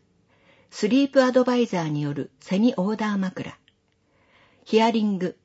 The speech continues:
高さの測定、素材の選定、高さの調整。羽毛布団のリフォーム。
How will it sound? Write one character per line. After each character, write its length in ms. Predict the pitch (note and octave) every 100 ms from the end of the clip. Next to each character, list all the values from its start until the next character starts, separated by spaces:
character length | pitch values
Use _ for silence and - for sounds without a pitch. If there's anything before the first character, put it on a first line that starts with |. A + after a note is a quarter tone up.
| _ _ -
高 280 | C4 -
さ 160 | C4+ G#3
の 100 | C#3+
測 320 | C#3 D3+ -
定、 340 | - D3 - _ _ _ _
素 180 | - F#3
材 260 | F#3 A#3+ A#3+
の 120 | A3+
選 240 | - G3
定、 440 | F#3+ - D#3+ D#3+ - _ _ _ _
高 240 | - C#4 C#4+
さ 160 | G#3
の 120 | E3
調 260 | C#3 E3+ D#3
整。 400 | D3+ C#3+ C3+ - _ _ _ _ _ _ _ _ _ _ _ _
羽 80 | G3+
毛 280 | A3+ C#4+ D4
布 80 | -
団 220 | C4+ A3+
の 100 | F3
リ 100 | D3+
フ 160 | F3
ォ 120 | G#3+ F3+
ー 20 |
ム。 180 | C#3